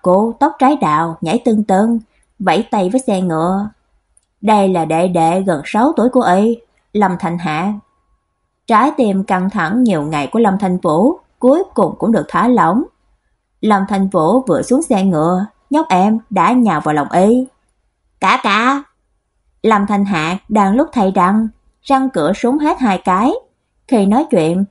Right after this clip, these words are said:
còn lọt gió chui vào. "Thiếu gia." Cậu sai vặt Hoang Đồng phấn khích không thôi. Như thể thiếu gia nhà cậu ta không phải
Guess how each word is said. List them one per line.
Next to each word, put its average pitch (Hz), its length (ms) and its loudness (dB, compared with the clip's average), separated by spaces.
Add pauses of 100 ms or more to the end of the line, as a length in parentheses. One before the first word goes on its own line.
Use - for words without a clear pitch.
còn 160 220 0
lọt 143 240 -2
gió 214 220 2
chui 214 160 0
vào. 170 480 -2 (1400)
"Thiếu 226 140 4
gia." 185 340 0 (640)
Cậu 170 280 0
sai 196 240 0
vặt 180 260 -4
Hoang 196 280 0
Đồng 170 300 0
phấn 240 160 0
khích 349 160 -2
không 208 200 0
thôi. 208 420 0 (380)
Như 269 240 2
thể 180 360 -2
thiếu 285 200 4
gia 214 280 -2
nhà 175 200 -4
cậu 165 180 -4
ta 208 340 -2 (120)
không 196 340 0
phải 196 240 0